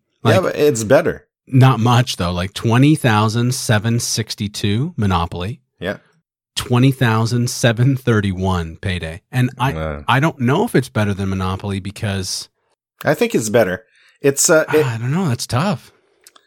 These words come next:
Speaker 1: I think it's better. Uh, I think the,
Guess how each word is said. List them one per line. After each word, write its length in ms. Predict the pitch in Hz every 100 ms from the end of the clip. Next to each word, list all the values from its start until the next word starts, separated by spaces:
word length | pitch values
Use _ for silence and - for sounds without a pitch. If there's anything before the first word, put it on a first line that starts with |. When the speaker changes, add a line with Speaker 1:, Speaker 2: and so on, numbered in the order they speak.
| _ _
Speaker 1:
I 80 | 135
think 240 | 147 240
it's 140 | 156 101
better. 360 | 107 92 92 -
Uh, 380 | 104 104 104 107
I 100 | 117
think 300 | 113 190 175 -
the, 520 | 113 113 104 95 90